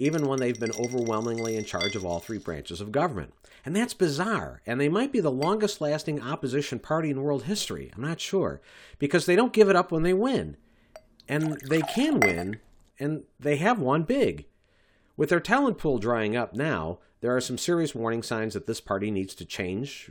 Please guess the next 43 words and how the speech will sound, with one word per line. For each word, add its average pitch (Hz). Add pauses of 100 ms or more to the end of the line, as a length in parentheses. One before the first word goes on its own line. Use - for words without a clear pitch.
(100)
or 135
it 143 (220)
will 104
dissolve. 135 (480)
Now, 131
I 143
promised 302
you 175
an 151
idea 139
of 104 (180)
what 127
could -
be 90
the 73
case. - (160)
This 139
isn't 185
a 247
prediction, 170 (800)
just, - (260)
uh, 180
a 202
logical 214
preference, -
let's -
call 64
it. - (920)
I 285
think 247
the 143
Democrats 117 (100)
should 113
go 113
away 95
as 85
a 85
party. - (440)
The -
Civil 143
War 165
is 185
over. 113